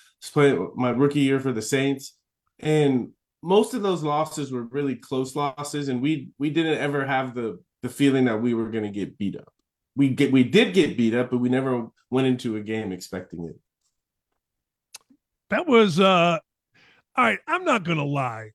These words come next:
Speaker 2: The whole thing with you and Ditka was weird. I grew up as a huge Ditka fan. Like, I'm from Chicago, and Ditka was the man. That whole thing with you and Ditka was just weird.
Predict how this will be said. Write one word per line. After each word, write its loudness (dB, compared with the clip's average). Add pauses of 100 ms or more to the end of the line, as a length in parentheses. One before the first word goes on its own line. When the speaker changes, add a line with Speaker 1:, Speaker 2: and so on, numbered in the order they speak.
(240)
Speaker 2:
The 6
whole 6
thing 2
with 0
you 2
and 0
Ditka 0
was -4
weird. -2
I 4
grew 2
up 4
as 0
a 0
huge -2
Ditka 0
fan. -2
Like, -2
I'm 0
from -2
Chicago, 0
and -4
Ditka 0
was -2
the -4
man. 0 (400)
That 2
whole 2
thing -4
with -2
you -2
and -8
Ditka -4
was 0
just 0
weird. -4